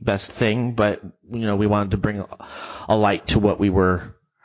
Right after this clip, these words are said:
seeing and, and kind of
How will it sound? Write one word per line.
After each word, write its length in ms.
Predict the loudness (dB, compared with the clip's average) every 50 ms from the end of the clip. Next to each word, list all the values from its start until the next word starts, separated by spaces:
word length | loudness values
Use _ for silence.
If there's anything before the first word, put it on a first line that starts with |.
| -20 -20 -20 -20 -20 -20 -20 -20 -20 -20 -20 -20 -20 -20 _ _ _ -14
seeing 580 | -12 -4 0 2 2 2 4 2 2 2 0 -2
and, 640 | -2 0 2 4 4 4 2 2 0 -2 -2 -6 -6 -2
and 480 | 0 2 2 2 2 0 -2 -4 -6 -6
kind 220 | -2 0 0 2
of 200 | 2 0 -2 -6